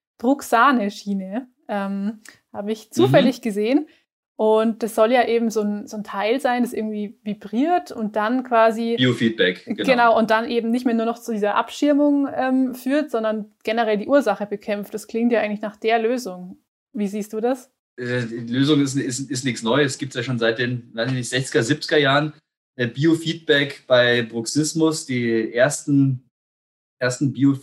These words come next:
Speaker 2: Biofeedback-Verfahren sind, ähm, akustischer Natur.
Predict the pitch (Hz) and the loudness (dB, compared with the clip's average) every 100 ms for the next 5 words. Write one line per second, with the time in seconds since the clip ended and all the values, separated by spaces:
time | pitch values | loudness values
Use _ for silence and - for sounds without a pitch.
0 | _ 131 123 143 131 127 120 120 - 120 | _ -8 -4 -6 -2 -4 -2 -4 2 2
1 | 131 120 120 120 - 117 113 110 110 - | 4 2 0 -2 -2 -2 0 0 -2 -4
2 | - 170 175 175 175 165 165 190 214 | 2 2 4 2 4 2 2 2 2